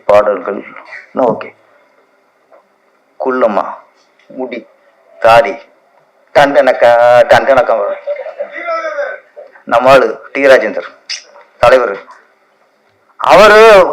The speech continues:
நடிக்கும்போது விஜய் கண்டால், "என்னையா மூ-, மூஞ்சில கண்ணு மட்டும் தெரியுது, முகம் கூட தாடியா இருக்கு." இவர் ஹீரோவானாங்க. அவர் படம் தான் முத முத ஒரு கோடி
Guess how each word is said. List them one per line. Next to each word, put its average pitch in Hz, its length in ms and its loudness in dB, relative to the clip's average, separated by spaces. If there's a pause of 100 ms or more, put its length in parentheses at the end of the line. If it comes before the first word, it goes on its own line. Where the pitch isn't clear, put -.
(680)
நடிக்கும்போது 220 460 0
விஜய் 208 160 2
கண்டால், 143 280 0 (180)
"என்னையா 190 280 0
மூ-, 131 300 -6 (380)
மூஞ்சில 220 340 -4
கண்ணு 208 240 -2
மட்டும் 226 260 -2
தெரியுது, 151 340 -2 (1200)
முகம் 185 200 2
கூட 226 120 2
தாடியா 175 380 4
இருக்கு." 147 300 2 (2250)
இவர் 226 240 -2
ஹீரோவானாங்க. 180 640 4 (1300)
அவர் 131 400 2
படம் 143 320 4
தான் 139 300 4 (540)
முத 110 240 -4
முத 143 220 4 (400)
ஒரு 131 320 -4
கோடி 160 260 0